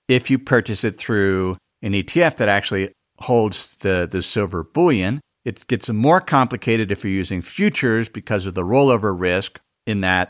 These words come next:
the spot price has to go above whatever that contract was that you entered into at the time that you,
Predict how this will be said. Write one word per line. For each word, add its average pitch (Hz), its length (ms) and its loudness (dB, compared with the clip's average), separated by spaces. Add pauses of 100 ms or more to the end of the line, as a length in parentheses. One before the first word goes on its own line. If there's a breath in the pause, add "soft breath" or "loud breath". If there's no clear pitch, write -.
the 110 80 -10
spot - 400 2
price 113 280 0
has 117 140 -6
to 110 80 -8
go 107 100 -2
above 110 320 2
whatever 107 320 0
that 101 180 -2
contract 123 560 0
was 95 220 2
that 98 180 -4
you 98 220 0
entered 98 280 0
into 98 520 0
at 87 100 -4
the - 60 -6
time 87 320 0
that 85 200 -4
you, 85 280 -2